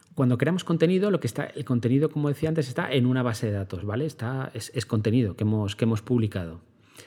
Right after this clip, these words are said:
Para organizarlo, para que eso todo tenga una coherencia, eh, se, se organiza en, en categorías y etiquetas. Para entender bien esto, pensemos en un periódico. Las categorías de un periódico son internacional, nacional, deportes, economía, etcétera.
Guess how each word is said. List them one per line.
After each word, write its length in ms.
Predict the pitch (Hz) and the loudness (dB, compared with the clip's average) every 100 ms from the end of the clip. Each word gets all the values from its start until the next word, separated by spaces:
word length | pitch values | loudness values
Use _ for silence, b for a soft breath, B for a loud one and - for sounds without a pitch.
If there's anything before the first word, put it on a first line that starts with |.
| B B - | B B -4
Para 200 | 120 113 | 0 0
organizarlo, 640 | 110 110 107 170 160 180 | 2 0 2 2 2 0
para 200 | - 117 | -2 -4
que 120 | 107 110 | 0 -2
eso 220 | - 131 | -2 -6
todo 220 | 135 135 | -2 -2
tenga 200 | 135 131 | 0 0
una 180 | 131 123 | -2 -2
coherencia, 560 | 123 143 147 147 175 - - | 0 0 0 -2 -2 -8 -14
eh, 380 | 135 117 110 95 | -6 -4 -4 -8
se, 420 | - - 113 110 104 | -12 -4 -2 0 -2
se 120 | 123 | -4
organiza 580 | 110 110 135 160 180 - _ | 0 0 0 -2 -4 -10 _
en, 320 | - 120 110 - - _ | -4 -2 -2 -6 -18 _
en 320 | 123 110 104 | -6 -2 -2
categorías 640 | 101 104 104 98 110 156 - | -2 -2 0 0 0 -2 0
y 60 | |
etiquetas. 560 | 120 104 95 87 82 - B B B B B B - | 0 0 -4 -6 -12 -18 B B B B B B -2
Para 140 | 110 | 0
entender 240 | 110 117 135 | 2 2 4
bien 140 | 160 | 2
esto, 180 | 160 165 | 2 2
pensemos 300 | 147 131 117 | 2 2 2
en 80 | 113 | 0
un 80 | |
periódico. 520 | 104 101 92 92 - 87 - _ _ | 0 0 -2 -6 -10 -16 -20 _ _
Las 180 | 113 101 | -6 -6
categorías 460 | - 101 104 107 110 | -4 -4 0 0 0
de 80 | 123 | 0
un 60 | |
periódico 380 | 127 139 139 131 | 2 2 2 -2
son 340 | - 117 - - | -2 -2 -2 -4
internacional, 880 | 120 110 101 98 95 104 104 117 120 | -6 -6 -6 -8 -8 -6 -6 -6 -6
nacional, 680 | 110 101 104 101 104 107 104 | -6 -6 -8 -6 -6 -6 -6
deportes, 760 | 92 - 101 107 101 113 107 | -10 -6 -2 -2 -2 -4 -4
economía, 500 | 113 98 92 95 107 | -6 -6 -6 -4 -4
etcétera. 540 | 107 - 107 98 87 | -4 -6 -10 -10 -14